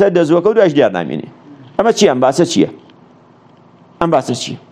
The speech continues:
یعنی، ئەو خەڵکە کە پرسیاریان کردووە، پرسیاری ئەمەیان کردووە. يسألونك عن الأهلة.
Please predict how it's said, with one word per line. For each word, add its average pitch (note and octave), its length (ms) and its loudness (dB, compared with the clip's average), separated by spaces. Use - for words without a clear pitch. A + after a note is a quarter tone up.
یعنی، A2+ 180 0
ئەو D3+ 120 4
خەڵکە C#3+ 340 -2
کە D3 120 2
پرسیاریان C#3+ 440 0
کردووە، D3+ 440 2
پرسیاری A3+ 360 2
ئەمەیان A#2 400 0
کردووە. E2+ 320 0
يسألونك C#3 800 2
عن D3 260 -2
الأهلة. D3+ 1500 -4